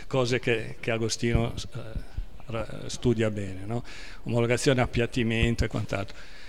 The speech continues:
Ecco, paradossalmente forse proprio al centro del centro, ad esempio di Genova, in questo caso centro storico,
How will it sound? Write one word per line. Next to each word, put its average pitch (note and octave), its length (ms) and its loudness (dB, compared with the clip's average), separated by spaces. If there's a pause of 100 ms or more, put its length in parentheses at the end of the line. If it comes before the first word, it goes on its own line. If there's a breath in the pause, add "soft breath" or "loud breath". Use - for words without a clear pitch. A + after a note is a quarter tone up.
(340 loud breath)
Ecco, F3+ 240 2
paradossalmente G#3 760 6
forse G#3 320 4
proprio F3 260 4
al D3+ 100 4
centro A3+ 400 6
del D3 140 4
centro, C#3+ 360 4
ad A#2 240 -2
esempio B2 320 -2
di E3 100 0
Genova, A#2+ 420 2
in - 420 -8
questo B2 240 -4
caso A#2+ 320 2
centro B2 340 2
storico, C#3 840 4